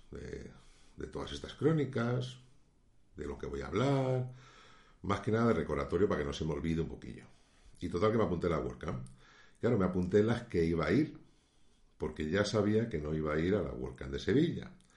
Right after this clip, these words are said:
Y bueno, yo la verdad que la suerte que tengo es que no me enfado nunca.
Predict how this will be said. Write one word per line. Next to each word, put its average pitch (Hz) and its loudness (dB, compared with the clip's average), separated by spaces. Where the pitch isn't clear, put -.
Y 92 6
bueno, 69 4
yo 92 4
la 117 6
verdad 110 6
que 110 4
la 87 4
suerte 104 0
que 90 2
tengo 95 2
es 87 -2
que 82 -2
no 71 -4
me 78 -2
enfado 73 -2
nunca. 64 -10